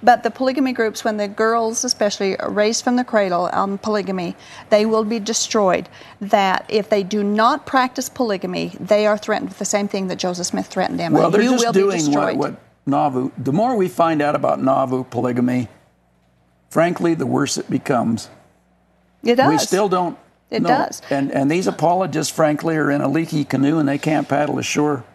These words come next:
Speaker 2: fast enough.
Speaker 1: <laughs> And, and then, and so it's cover after cover up after cover up. Well, next week we are going to attack the treason issue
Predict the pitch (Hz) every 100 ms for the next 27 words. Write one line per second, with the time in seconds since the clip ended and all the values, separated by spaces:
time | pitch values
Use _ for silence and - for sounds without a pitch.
0 | _ 135 147 147 131 120 110 - - -
1 | - 370 - - - - - - - 254
2 | 233 247 240 240 233 226 226 240 220 -
3 | - 220 214 214 202 - 190 - 208 190
4 | 190 - 190 - 196 196 180 - - -
5 | - - - 254 - 254 269 330 - 285
6 | 247 240 247 226 233 220 214 226 233 247
7 | 254 226 - 226 226 214 - - 247 240
8 | 233 185 247 - 240